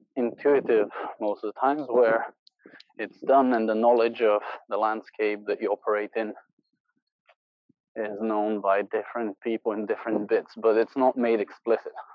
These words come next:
So the, the, I guess the point of this episode would be, well, is there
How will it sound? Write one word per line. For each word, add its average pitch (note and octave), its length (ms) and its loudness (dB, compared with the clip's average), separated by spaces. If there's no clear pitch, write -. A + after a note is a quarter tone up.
So G2+ 240 -4
the, - 720 -10
the, G#2+ 200 -2
I - 80 -4
guess - 220 2
the - 120 -2
point A#2 380 -2
of G2+ 100 -4
this A2+ 300 0
episode - 420 -4
would G2+ 180 -6
be, G2+ 160 -4
well, B2+ 200 6
is D3+ 200 2
there A#2+ 300 4